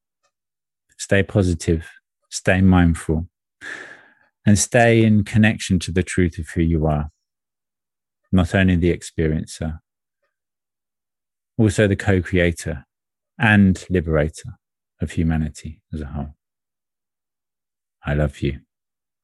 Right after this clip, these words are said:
and I am deeply, deeply grateful for everything you do.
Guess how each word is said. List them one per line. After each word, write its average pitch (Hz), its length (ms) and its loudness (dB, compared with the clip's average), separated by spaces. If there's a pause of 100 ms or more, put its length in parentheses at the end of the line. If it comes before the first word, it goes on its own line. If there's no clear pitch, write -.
(280)
and 76 100 -2
I 76 140 0
am 76 160 0
deeply, 85 640 -2
deeply 85 520 -2
grateful 78 580 -2 (880)
for 90 120 0
everything 78 400 0
you 78 140 2
do. 65 260 -4